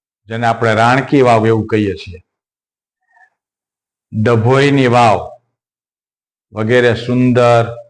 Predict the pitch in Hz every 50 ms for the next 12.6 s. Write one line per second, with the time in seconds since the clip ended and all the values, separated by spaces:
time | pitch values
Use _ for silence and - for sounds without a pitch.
0 | _ _ 101 101 104 107 110 113 113 113 110 107 104 104 104 104 104 101 101 101
1 | 98 95 - - 90 - - _ _ _ _ _ _ _ _ _ _ _ _ _
2 | _ _ _ _ _ _ 523 _ _ _ _ _ _ _ _ _ _ _ _ _
3 | _ _ _ _ _ _ _ _ _ _ _ _ _ _ _ _ _ _ _ _
4 | _ 403 _ _ _ _ _ _ _ _ _ _ _ _ _ _ _ _ _ -
5 | 131 139 147 151 151 147 151 - 147 147 143 139 127 110 98 92 - - - _
6 | _ _ _ _ _ _ _ _ _ _ _ _ _ _ _ _ _ _ _ _
7 | - 127 123 123 - - 147 147 - - 156 151 147 147 135 139 135 131 123 113
8 | 104 92 87 - - _ _ _ _ _ _ _ _ _ _ _ _ _ _ -
9 | 98 95 95 113 117 113 113 127 135 139 139 139 135 127 120 - - 127 120 123
10 | 123 123 110 98 90 - - - _ _ _ _ _ _ _ _ _ _ _ _
11 | _ _ _ _ _ _ _ _ - 120 123 131 131 131 127 120 113 117 113 120
12 | 117 123 123 120 110 123 120 110 101 85 -